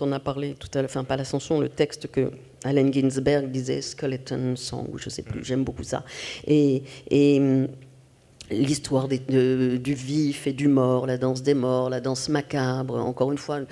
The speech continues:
Speaker 1: quand le rire est toujours là et qu'on essaie de, de, bon, d'oublier un peu ce qui va nous
Speaker 2: Parce
Speaker 1: arriver.
Speaker 2: qu'on faisait quand même le constat, juste avant cette rencontre, un peu, on, on, on revoyait les titres des peintures de cette exposition, qui, pour,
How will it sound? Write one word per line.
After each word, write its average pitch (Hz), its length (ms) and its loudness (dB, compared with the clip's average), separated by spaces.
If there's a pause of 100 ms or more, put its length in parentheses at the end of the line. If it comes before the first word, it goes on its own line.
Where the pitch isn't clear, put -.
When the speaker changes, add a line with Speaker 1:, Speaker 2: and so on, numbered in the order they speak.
(240)
Speaker 1:
quand 135 120 2
le 139 160 6
rire 160 420 2 (480)
est 131 120 -4
toujours 131 400 2
là 151 260 2
et 139 40 0
qu'on 127 220 -6
essaie 139 500 -2
de, 117 220 -8
de, - 160 -10 (140)
bon, 127 120 -10 (720)
d'oublier 135 480 -2
un 131 80 -6
peu 131 260 -6 (380)
ce - 100 -18
qui 131 120 -8
va 123 100 -2
nous 127 80 -4
Speaker 2:
Parce 127 180 -4
Speaker 1:
arriver. 131 60 -2
Speaker 2:
qu'on 110 140 2
faisait 107 140 4 (260)
quand 127 100 6
même 127 140 2
le 101 100 0
constat, 113 540 0
juste 101 240 -10
avant 104 200 -4
cette 98 220 -8
rencontre, 110 720 -6
un 104 60 -6
peu, 113 120 -8
on, 101 560 -2
on, 101 100 -2 (200)
on 107 60 -2
revoyait 107 600 0
les 101 120 0
titres - 400 -10
des 101 140 -2
peintures 107 440 -4
de 95 100 -6
cette 101 220 -8
exposition, 104 560 -6 (600)
qui, 143 240 0
pour, 120 420 4